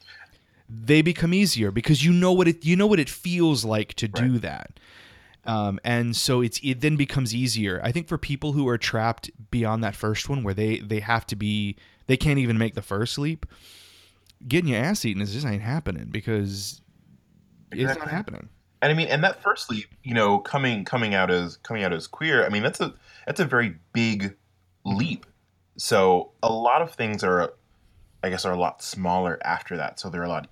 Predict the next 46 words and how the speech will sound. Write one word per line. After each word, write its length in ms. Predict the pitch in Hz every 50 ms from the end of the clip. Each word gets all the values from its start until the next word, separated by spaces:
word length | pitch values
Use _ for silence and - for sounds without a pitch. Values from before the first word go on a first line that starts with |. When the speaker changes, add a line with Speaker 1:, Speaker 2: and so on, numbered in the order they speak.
| _ -
Speaker 2:
easier 360 | 98 95 92 82 92 87 71
for 240 | - - 71 65 60
us. 240 | 55 - - - -
Like 180 | 92 92 - _
what 140 | 104 107 101
I 40 | 95
was 80 | -
saying 200 | - 98 92 101
earlier, 300 | 127 165 151 110 92 90
like, 220 | 87 87 87 82 -
coming 220 | - 131 127 120
out 100 | 117 104
as 80 | 92 -
queer, 480 | - - - 127 107 98 92 90 - - _ - - - - _ _ _
it, 280 | - 120 113 110 107 - _ _ _ _ _ _ _ _ _ _ _ _ _ _ _ _ _ _ _ _ _ _ _ -
I 80 | 104
mean, 140 | 104 104 98
it, 160 | 98 87 -
it 100 | 101 101
is 180 | 104 95 78 87
literally 600 | 90 92 98 101 110 113 110 110 104 95 82 80
freedom. 640 | 78 - - - 131 131 117 87 64 53 53 - -
It 100 | - 87
is, 220 | 92 87 80 82 - _ _ _ _ _ _ _ _ _ _ _ _ _ _ _
it 100 | - -
is 280 | - 95 104 104 95 95
literally 380 | 107 110 113 113 110 110 104 98
setting 360 | - - 104 95 101 98 92
your 220 | 90 87 - -
own 320 | 85 87 87 87 85 87 90
path, 460 | - - - 82 78 78 76 - - -
and 80 | 85
it's, 300 | 85 80 - - - - _
it's 280 | - - - - - - _ _ _ _ _ _ _ _ _ _ -
it, 220 | 196 190 90 - -
it, 160 | 98 95 -
it 140 | - 90 95
just 160 | - 101 202 -
becomes 360 | 98 - 104 92 92 87 - _
easier 320 | 117 117 117 107 104 95
once 200 | 92 87 87 -
you 60 | 98 92
make 160 | 90 82 -
that 240 | 82 78 - - -
first 260 | 101 92 - - -
jump 260 | 101 90 87 87 -